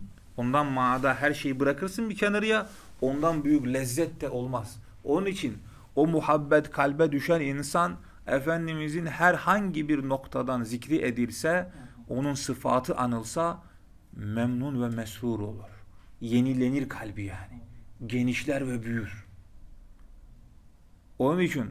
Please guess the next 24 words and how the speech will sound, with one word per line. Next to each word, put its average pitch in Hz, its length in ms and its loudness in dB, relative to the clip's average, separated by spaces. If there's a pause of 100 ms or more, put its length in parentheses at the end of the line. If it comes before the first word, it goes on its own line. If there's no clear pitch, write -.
(320)
bu 131 80 0
muhabbeti 147 680 4
hissedersen, 175 840 0 (340)
Efendimizin 143 800 0
bu 131 280 2 (160)
sıfatların 135 760 0
hepsi 175 600 -4 (220)
sana 139 380 -2
da 151 60 2
açılmaya 131 560 0
başlar 110 380 -6
bu 107 40 -12
sefer. 107 380 -14 (960)
Bakıyorsun, 180 720 4 (340)
aşkı 147 320 2
Muhammed 147 560 2 (120)
sallallahu 120 600 2
aleyhi 117 260 2
ve 117 60 0
sellem 117 520 -4
kalbine 135 460 4
en 160 320 -2
fazla 135 400 0
yananlar 135 580 -2